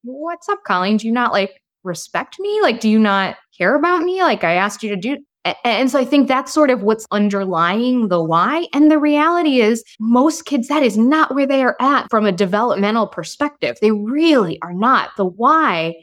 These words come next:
even if kids could articulate it, it's just not that sophisticated. And so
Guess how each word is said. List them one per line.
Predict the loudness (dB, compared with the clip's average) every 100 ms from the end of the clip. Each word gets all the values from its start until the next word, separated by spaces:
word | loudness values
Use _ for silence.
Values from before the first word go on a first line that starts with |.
| _
even | 2 2
if | 0
kids | 0 -2
could | 0 -2
articulate | -2 -6 0 0 2
it, | 0
it's | -4 -8
just | -4
not | 0 0 0
that | -2 -4 -6
sophisticated. | -12 -6 -6 -6 -2 0 0 0
And | 0 0
so | 2 0 0